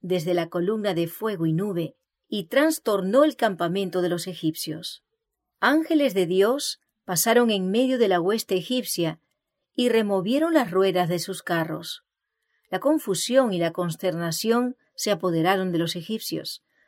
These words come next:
Trataron de desandar su camino y huir hacia la orilla que habían dejado. Pero Moisés extendió su vara, y las aguas amontonadas, silbando y bramando, hambrientas de su presa,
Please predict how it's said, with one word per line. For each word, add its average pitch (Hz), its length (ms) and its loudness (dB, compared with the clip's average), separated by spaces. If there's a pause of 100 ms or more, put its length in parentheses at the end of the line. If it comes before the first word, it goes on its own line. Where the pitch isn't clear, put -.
(180)
Trataron 269 540 4
de 226 140 6
desandar 170 680 2
su 254 160 0
camino 175 600 2 (320)
y 214 180 4
huir 233 520 4 (220)
hacia 214 260 2
la 190 120 6
orilla 214 340 2
que 190 120 -2
habían 180 280 0
dejado. 165 560 -2 (560)
Pero 170 180 -2
Moisés 160 540 -2
extendió 180 440 -4
su 185 160 -2
vara, 214 360 -2 (360)
y 226 120 2
las 180 260 0
aguas 214 320 0
amontonadas, 185 840 0
silbando 247 580 2
y 247 40 2
bramando, 214 680 4 (400)
hambrientas 254 680 2
de 214 80 0
su 175 200 -4
presa, 285 520 2